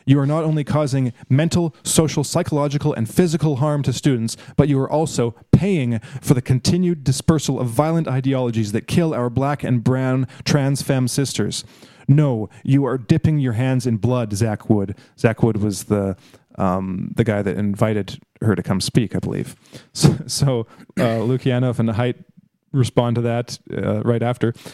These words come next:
"This response clearly illustrates the cognitive distortions of catastrophizing, labeling, overgeneralizing, and dichotomous thinking.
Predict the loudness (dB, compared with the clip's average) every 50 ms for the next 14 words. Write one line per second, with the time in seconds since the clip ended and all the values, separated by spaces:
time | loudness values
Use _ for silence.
0 | -20 _ _ 0 2 2 0 -2 -2 0 0 0 0 -2 -2 0 0 2 2 0
1 | 0 0 -2 -2 -2 0 0 0 0 0 -2 -2 0 0 0 2 0 0 -2 -2
2 | -2 -2 0 0 0 0 0 -2 -2 -2 -2 -2 -2 -2 0 0 0 0 0 0
3 | -2 0 0 0 0 0 0 -2 -2 -2 0 -2 -2 0 0 0 0 0 0 0
4 | 0 0 -2 -2 0 0 0 0 0 0 0 -2 0 0 -2 0 0 0 0 0
5 | 0 0 0 0 0 0 -2 -2 -2 -2 -2 -2 -4 -6 -8